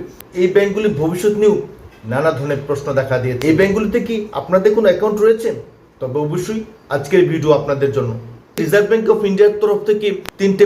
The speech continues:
ব্যাংকের বিরুদ্ধে নির্দেশনামা জারি হয়েছে, যেখানে স্পষ্টভাবে উল্লেখ করা হয়েছে যে জুলাই মাসের চার তারিখ থেকে এই ব্যাংকগুলির কাজকর্ম আগামী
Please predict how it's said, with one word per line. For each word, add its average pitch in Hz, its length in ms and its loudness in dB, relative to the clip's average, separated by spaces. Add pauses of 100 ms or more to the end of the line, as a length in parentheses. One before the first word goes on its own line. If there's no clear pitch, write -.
ব্যাংকের 185 340 2
বিরুদ্ধে 185 240 -2 (120)
নির্দেশনামা 180 480 -2 (100)
জারি 170 220 2
হয়েছে, 180 220 2 (440)
যেখানে 208 280 0 (300)
স্পষ্টভাবে 202 680 4
উল্লেখ 196 240 2
করা 208 200 4
হয়েছে 202 200 2 (100)
যে 220 40 -6 (500)
জুলাই 190 300 2
মাসের 190 220 -2 (100)
চার 180 220 2
তারিখ 196 220 2 (100)
থেকে 202 200 0 (680)
এই 185 60 2 (100)
ব্যাংকগুলির 185 420 2 (180)
কাজকর্ম 180 400 0 (380)
আগামী 180 240 2